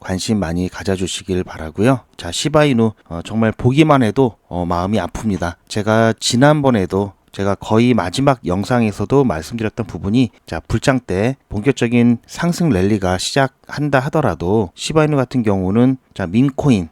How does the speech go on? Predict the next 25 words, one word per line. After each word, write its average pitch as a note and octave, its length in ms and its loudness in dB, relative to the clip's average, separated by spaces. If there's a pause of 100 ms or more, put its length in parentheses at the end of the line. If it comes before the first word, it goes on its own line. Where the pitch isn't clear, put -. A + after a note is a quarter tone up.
(100)
섹터 - 340 -4
같은 C3 260 0
경우에는 G#2 540 0 (200)
좀 G#2 200 -6
늦게 A#2+ 460 0 (140)
시동이 C#3+ 420 0
걸릴 F#2+ 280 0
것이다. F#2 540 -2 (300)
자, F2 140 -4
그중에서도 B2 600 2
시바이누도 C3 800 2 (220)
늦게 G#2 320 -2
시동이 A2+ 580 0
걸릴 G2+ 260 0
수 - 140 -4
있기 - 160 -6
때문에 G2+ 480 0 (140)
가급적, G#2+ 640 -2 (120)
자, F2 160 -10
현금화 C#3 760 0
하실 D#3 260 -4
수 - 160 -8
있도록 F#2 400 -2
말씀을 G2 440 -4
드렸고, G#2 520 0